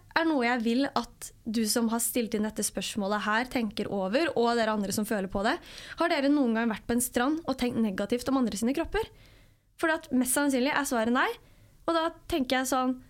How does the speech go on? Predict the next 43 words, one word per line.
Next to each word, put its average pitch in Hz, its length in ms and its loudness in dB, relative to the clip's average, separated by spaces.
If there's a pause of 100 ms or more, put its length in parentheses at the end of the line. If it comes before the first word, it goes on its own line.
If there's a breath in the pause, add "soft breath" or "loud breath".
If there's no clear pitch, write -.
(140 loud breath)
nei, 339 220 0
men 339 140 2
sånn 339 200 2
tror 277 180 2
jeg 247 60 0
det 277 80 2
er 226 60 2
med 226 100 4
de 277 60 2
fleste 262 320 0
andre 220 240 2
også, 302 320 0
at 285 160 -2 (300 loud breath)
når 277 100 4
de 294 80 2
er 214 100 0
på 262 140 -2
stranda, 226 380 0 (260 loud breath)
så 226 160 2
bryr 233 240 4
man 214 100 2
seg 277 140 2
for 240 320 0
mye 226 140 2
om 226 80 4
hvordan 208 160 2
man 226 100 2
selv 226 240 -2
ser 220 240 0
ut, 254 80 -2
til 214 160 -2
at 190 80 -2
man 233 160 0
orker 220 320 -2
å 208 60 0
bry 202 160 -2
seg. - 240 -2
Altså, 277 100 2
man 330 100 4
tenker 294 220 2
ikke 294 160 -2
tanken 214 400 -2
engang 277 220 0